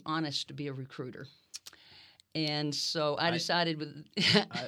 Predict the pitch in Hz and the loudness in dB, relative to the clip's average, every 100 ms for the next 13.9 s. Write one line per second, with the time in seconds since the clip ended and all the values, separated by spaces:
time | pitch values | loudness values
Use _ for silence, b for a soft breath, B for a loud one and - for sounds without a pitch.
0 | - 139 - 139 143 170 160 151 139 135 | -4 -2 0 -2 0 0 0 -2 -2 -4
1 | - 151 143 117 117 113 110 110 113 107 | -2 0 0 0 0 0 -2 -4 -4 -6
2 | 104 113 107 101 98 104 107 98 104 98 | -4 -4 -4 -4 -6 -6 -8 -10 -10 -10
3 | 101 95 - 98 101 107 101 101 95 95 | -8 -10 -12 -10 -8 -8 -8 -10 -10 -12
4 | 90 90 90 190 202 185 123 156 175 139 | -12 -12 -2 4 6 6 6 6 6 6
5 | - 156 160 - 165 190 214 214 247 214 | 4 6 6 8 6 6 4 4 4 4
6 | 202 175 170 190 165 202 185 165 170 202 | 4 2 2 2 4 4 6 6 6 4
7 | 202 190 170 185 170 170 165 151 151 156 | 4 2 2 2 2 2 0 -4 -4 -2
8 | 156 147 151 147 147 139 139 - B B | -2 2 0 0 -2 0 -2 -2 B B
9 | B B B - 190 180 - - 226 233 | B B B 2 2 2 -2 -2 0 0
10 | 202 196 190 175 160 156 147 147 151 156 | 0 0 0 2 2 2 0 0 2 0
11 | 147 - _ 151 147 143 139 139 - _ | -2 -12 _ -4 -2 -2 -4 -6 -12 _
12 | _ 139 143 165 185 175 175 156 143 151 | _ -2 -2 -2 -6 -4 2 2 0 -6
13 | - _ 151 170 - 151 147 - - | -12 _ -4 -2 0 0 0 -4 -8